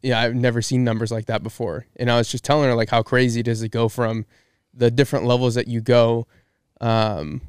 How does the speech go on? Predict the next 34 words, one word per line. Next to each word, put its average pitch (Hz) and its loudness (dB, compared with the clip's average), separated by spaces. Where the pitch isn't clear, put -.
whenever 120 0
you're 117 2
kinda 117 0
just 117 -4
climbing 113 -2
the 110 -2
ladder. 117 -2
But, 120 0
like, 117 2
it's 117 -2
also 120 0
weird 123 2
looking 113 -4
back 120 0
and 110 -6
how 127 0
many, 113 -2
you 131 -4
know, 110 0
how 120 2
hard 120 0
it 113 -2
is 113 0
to, 113 -4
like, 110 -4
let 110 -2
go 113 -2
of 107 -6
the 117 -6
previous 113 -4
level 110 -6
in 107 -4
order 107 -4
to 113 -12